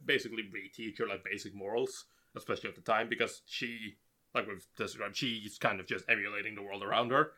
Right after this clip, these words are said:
the way she is used to it, and she doesn't know any better, right? She, nobody has ever taught, no, she is a for-, she, sorry, not foreigner, she's an orphan. Uh, no one has bothered to teach her anything, right? She's just help. <laughs> Uh, so it's,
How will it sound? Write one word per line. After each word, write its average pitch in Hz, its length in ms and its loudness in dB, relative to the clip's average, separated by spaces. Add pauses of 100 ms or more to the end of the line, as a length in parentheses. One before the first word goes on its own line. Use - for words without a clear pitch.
(160)
the 110 60 -12
way 104 120 -2
she 101 160 -6
is 110 100 -6
used 160 220 2
to 196 100 8
it, 196 180 2
and 120 220 -2 (720)
she - 180 -2
doesn't 110 200 -2
know 131 180 10
any 101 80 2
better, 87 260 -4 (160)
right? 104 160 0
She, 120 220 -4
nobody 107 320 6
has 95 120 -4
ever 101 140 -2
taught, 107 240 2
no, 160 240 10 (240)
she 185 140 4
is 185 80 6
a 185 80 10
for-, 220 320 6
she, 180 120 0 (120)
sorry, 92 240 -2
not 113 140 0
foreigner, 98 280 -2 (180)
she's 131 160 2
an 160 60 6
orphan. 120 380 4 (400)
Uh, 156 420 12 (240)
no 139 160 8
one 208 140 6
has 110 100 -4
bothered 120 340 4
to 120 60 -6
teach 110 220 -6
her 101 100 0
anything, 110 380 4 (640)
right? 120 120 2 (200)
She's 156 220 2
just - 160 2 (340)
help. 120 280 6 (680)
<laughs> - 80 -6 (580)
Uh, 147 440 12
so 160 440 8 (280)
it's, - 460 2